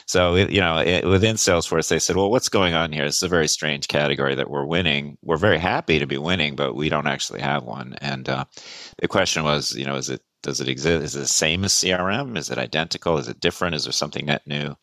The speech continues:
And we did a build buy partner analysis and ended up realizing some, it is something new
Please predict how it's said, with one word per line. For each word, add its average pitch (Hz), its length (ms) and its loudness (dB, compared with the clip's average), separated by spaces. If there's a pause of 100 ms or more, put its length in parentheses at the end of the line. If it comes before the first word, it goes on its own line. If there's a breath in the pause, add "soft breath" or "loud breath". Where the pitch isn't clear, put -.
(380 loud breath)
And 78 380 0
we 80 120 0
did 90 220 4
a 78 60 4
build 76 280 2
buy 76 220 2
partner 71 380 -2
analysis 67 680 -2
and 69 80 -4
ended 69 240 -2
up 69 220 0
realizing 69 560 -2
some, 80 240 -2 (180)
it 73 140 2
is 87 120 6
something 67 520 0
new 67 420 -8